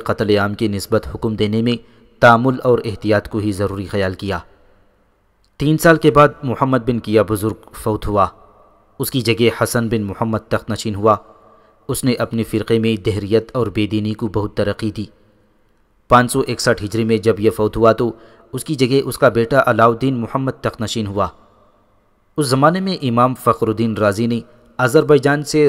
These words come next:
रे में आकर सिलसिले दर्स जारी किया। वो अपने वाजो दर्स में फ़िरक़ा मुलाहिदा के ख़िलाफ़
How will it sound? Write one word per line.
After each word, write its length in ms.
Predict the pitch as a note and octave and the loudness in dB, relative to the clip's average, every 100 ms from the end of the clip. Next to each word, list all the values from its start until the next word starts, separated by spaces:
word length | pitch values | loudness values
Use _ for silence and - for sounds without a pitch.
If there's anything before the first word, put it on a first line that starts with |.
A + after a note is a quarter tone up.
| G#2+ | 2
रे 220 | F#2+ A#2+ | -4 -4
में 160 | B2 A#2+ | -4 -4
आकर 280 | A2+ - A2+ | -4 -2 -4
सिलसिले 440 | - G#2 A2+ A2 G2 | -6 -8 0 2 2
दर्स 320 | A2 G#2+ - | -2 -6 -6
जारी 260 | G#2+ G#2 G#2 | -4 -2 -4
किया। 300 | G#2+ G#2+ F#2+ - _ _ _ _ _ - | -2 -2 -2 -8 _ _ _ _ _ -16
वो 200 | G2+ B2 | -2 0
अपने 300 | - A#2 A#2 | 0 0 -2
वाजो 340 | F#2+ G#2 G#2 A2 | 2 0 2 -2
दर्स 280 | A2+ A2 - | 0 -2 -2
में 100 | A2+ G2+ | -6 -4
फ़िरक़ा 380 | A2 F#2+ G#2+ G2+ | -4 -2 -2 -2
मुलाहिदा 500 | G2 G2 G#2 G#2 G2+ | -2 -2 0 -4 -2
के 160 | G#2+ | -4
ख़िलाफ़ 380 | F#2 G#2 G2+ G2+ | -6 -2 -2 -2